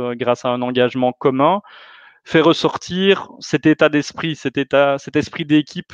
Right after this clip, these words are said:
de corps et cette, euh, émulation de groupe, ce qui apporte en général, euh, beaucoup de satisfaction collective.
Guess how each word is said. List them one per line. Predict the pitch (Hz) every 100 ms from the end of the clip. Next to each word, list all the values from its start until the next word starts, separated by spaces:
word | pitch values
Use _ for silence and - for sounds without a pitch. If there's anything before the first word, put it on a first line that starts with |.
| -
de | 143
corps | 143 - 165 185 185 - - - -
et | 143
cette, | 156 147 _
euh, | 143 131 131
émulation | 147 165 165 151 - 147
de | 139
groupe, | 131 135 -
ce | - 131
qui | -
apporte | 131 - 156 -
en | 127
général, | 127 135 127 143 147 127
euh, | 120 120 120
beaucoup | 127 151 170 -
de | -
satisfaction | 143 - - 131 - 139 131
collective. | 131 127 _ 120